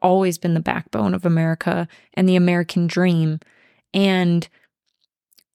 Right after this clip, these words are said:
little by little, we're losing that, and we're losing that ability for anybody to achieve the American dream when we tax them as, as much as we do, like you mentioned, but then also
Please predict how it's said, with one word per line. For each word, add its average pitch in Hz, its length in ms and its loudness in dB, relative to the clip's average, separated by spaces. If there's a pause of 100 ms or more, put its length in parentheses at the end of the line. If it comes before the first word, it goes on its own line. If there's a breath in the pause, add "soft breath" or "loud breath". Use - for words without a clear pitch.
(120)
little 202 360 2
by 175 200 2
little, 170 500 2 (960)
we're 180 160 4
losing 175 380 0
that, 165 240 -4
and 175 100 0
we're 170 100 2
losing 185 420 2
that 185 140 2
ability 165 460 2
for - 240 -6
anybody 170 440 4
to - 140 -2
achieve 175 380 0
the 180 140 0
American 175 420 2
dream 175 300 2
when 165 160 4
we 170 320 2 (960 loud breath)
tax - 400 -4
them 185 340 2 (240)
as, 180 200 0
as - 160 -2
much 175 260 0
as 175 100 -4
we 180 120 2
do, 170 220 0
like 175 220 0
you 175 60 0
mentioned, 175 380 2
but 180 120 -4
then 180 140 0
also 180 540 2